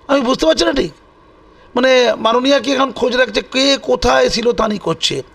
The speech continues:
এবং কোথায় কে ধর্ষণ করছে, বা আদৌ ধর্ষণ করছে কিনা, বা মিথ্যে অভিযোগ করছে? মানে মাননীয়া কি এই মুহূর্তে এখন ওই দিকটা নজর, কোন বৌদিরা কার সাথে পালালো, কে কোথায় পরকিয়া করলো,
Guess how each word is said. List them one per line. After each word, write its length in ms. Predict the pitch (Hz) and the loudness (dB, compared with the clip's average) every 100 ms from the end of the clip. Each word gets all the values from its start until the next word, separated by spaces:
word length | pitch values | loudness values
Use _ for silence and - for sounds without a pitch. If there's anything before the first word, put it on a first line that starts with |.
| - - | -20 -4
এবং 200 | 240 247 208 | -2 -2 -2
কোথায় 320 | 247 254 254 | 0 0 0
কে 120 | 247 | 0
ধর্ষণ 380 | 202 196 - 220 | 0 0 -2 -6
করছে, 400 | 180 160 - - - - - - - 226 | -6 -8 -10 -12 -16 -20 -20 -20 -4 0
বা 80 | 214 | 2
আদৌ 200 | 220 247 | 4 2
ধর্ষণ 340 | 220 220 196 233 | 2 0 -2 -2
করছে 260 | 226 233 | -2 -2
কিনা, 180 | 214 233 | -8 -4
বা 100 | 226 | -2
মিথ্যে 300 | 220 226 - | -2 -4 -6
অভিযোগ 280 | 226 214 196 | -4 -4 -4
করছে? 300 | 190 - - - - - | -6 -10 -12 -16 -20 -8
মানে 120 | 254 240 | -4 0
মাননীয়া 360 | 233 254 269 | 0 0 0
কি 120 | 240 | 0
এই 120 | 254 247 | -2 -2
মুহূর্তে 260 | 262 262 | -4 -4
এখন 140 | 262 254 | -2 -2
ওই 180 | 247 240 | -4 -6
দিকটা 300 | 277 208 269 | -8 -4 -2
নজর, 300 | 277 262 151 - - - - - - - - | 0 0 -4 -12 -20 -20 -20 -20 -20 -18 -2
কোন 260 | 247 247 | 0 2
বৌদিরা 400 | 220 247 220 254 | 2 0 0 -2
কার 180 | - 233 | 0 -2
সাথে 240 | - 226 | 0 0
পালালো, 520 | 233 226 226 233 226 226 - - - | 0 0 2 2 2 0 -8 -20 -8
কে 200 | 233 247 | -2 0
কোথায় 300 | 247 240 240 | 0 0 0
পরকিয়া 440 | 190 220 214 233 | 2 0 2 0
করলো, 540 | 226 233 226 226 220 | 0 0 2 4 4